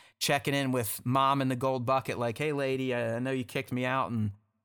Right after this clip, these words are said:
I really am gonna go commit to,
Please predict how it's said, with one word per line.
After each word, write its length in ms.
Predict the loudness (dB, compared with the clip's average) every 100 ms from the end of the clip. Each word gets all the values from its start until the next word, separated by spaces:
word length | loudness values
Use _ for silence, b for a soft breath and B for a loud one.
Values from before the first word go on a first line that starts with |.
| _ -4
I 100 | -2
really 380 | 0 0 0 0
am 220 | 0 0
gonna 180 | -2 0
go 220 | 0 -2
commit 480 | -4 -2 -2 -4 -8
to, 460 | -6 -4 -4 -6